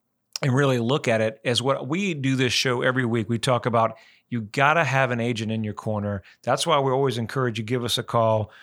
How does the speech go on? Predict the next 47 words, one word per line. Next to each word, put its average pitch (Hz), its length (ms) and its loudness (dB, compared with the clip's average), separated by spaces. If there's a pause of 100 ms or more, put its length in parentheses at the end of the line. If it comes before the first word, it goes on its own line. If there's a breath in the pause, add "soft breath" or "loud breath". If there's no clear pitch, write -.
(140 loud breath)
Whether 190 180 2
you 151 80 4
use 143 400 2
us 143 180 0
or 123 60 2
not, 113 320 0
we'd 117 160 -2
love 131 300 0
to 135 80 -2
talk 123 320 -2
to 120 100 -8
you 113 60 -2
and 110 100 -4
see 123 160 -4
how 110 160 0
we 110 100 -2
could 104 160 -6
help 127 240 -2
you, 113 80 -4
at 113 60 -2
least 135 220 -2
give 127 120 0
you 117 120 0
our 107 120 2
opinion. 151 520 -2 (840 loud breath)
But 156 220 2 (100)
it 143 140 0
makes 196 360 4
sense 165 360 2
to 139 100 0
sell 135 340 4
as 120 300 4
is, 127 540 2 (180)
and 117 240 -2
why 175 260 4
we're 131 160 2
talking 180 440 0
about 110 280 0
that 107 220 -4
now, 107 380 -4 (120)
because 147 280 -2
if 147 100 -4
you're 170 120 0
not 170 420 2 (100)
purchasing 117 560 0
another 107 300 -2
home, 104 360 -8